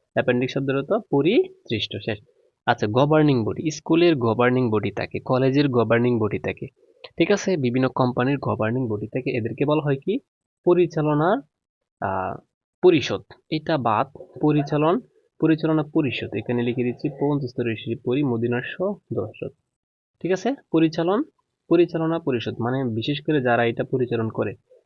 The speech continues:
আচ্ছা দেখো হ্যান্ডিক্রাফট, হ্যান্ডিক্রাফট শব্দ অর্থ হস্ত, মানে হস্ত মানে হাত, ঠিক আছে, হস্ত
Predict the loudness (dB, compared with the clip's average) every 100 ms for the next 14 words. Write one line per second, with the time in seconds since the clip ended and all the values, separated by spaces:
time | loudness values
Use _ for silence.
0 | _ -6 -4 -4 -6 -12 _ _ _ 2
1 | 2 2 -2 -6 _ -18 -4 -2 -2 -4
2 | -8 -6 -4 -4 -6 -4 -2 -4 -4 -6
3 | -6 _ _ _ -12 -2 -2 -2 0 0
4 | 0 2 2 2 -4 _ _ _ _ -6
5 | -2 -2 0 -2 0 -2